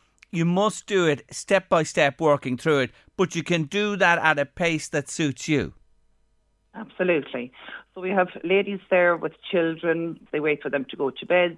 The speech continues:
Speaker 2: They sit down then in front of their laptop or desktop, and then they start the course.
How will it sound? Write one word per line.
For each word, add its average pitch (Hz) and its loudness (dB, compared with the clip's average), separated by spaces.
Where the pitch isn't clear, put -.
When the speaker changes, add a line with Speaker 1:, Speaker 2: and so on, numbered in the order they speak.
Speaker 2:
They 127 -4
sit - -10
down 143 0
then 139 -4
in 123 -8
front 123 -8
of - -20
their 120 -8
laptop 170 -2
or 120 -8
desktop, 180 -2
and 139 -2
then 123 -6
they 127 -10
start - -12
the - -16
course. - -16